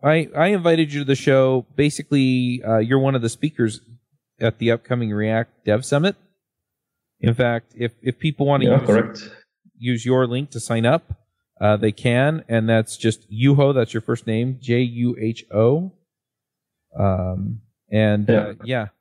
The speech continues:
Speaker 1: you, you'll get a cut of that, and, uh, I, I believe it was ten percent off is, is what I set that up as. So, you know, if you want, if you want the paid ticket,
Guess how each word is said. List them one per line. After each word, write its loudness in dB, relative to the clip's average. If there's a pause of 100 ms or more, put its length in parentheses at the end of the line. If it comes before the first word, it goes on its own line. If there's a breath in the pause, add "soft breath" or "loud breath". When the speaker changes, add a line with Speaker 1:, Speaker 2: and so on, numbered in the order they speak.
(140)
Speaker 1:
you, -4
you'll 2
get -2
a -8
cut 0
of -2
that, 0
and, -6
uh, 0 (600)
I, 0
I 4
believe -2
it 0
was -4
ten -2
percent 0
off 0
is, -4
is -6
what 2
I 2
set -6
that 0
up -2
as. -2
So, 0 (580)
you 2
know, 4
if -2
you -2
want, 2 (140)
if -8
you 2
want 2
the -10
paid -4
ticket, -4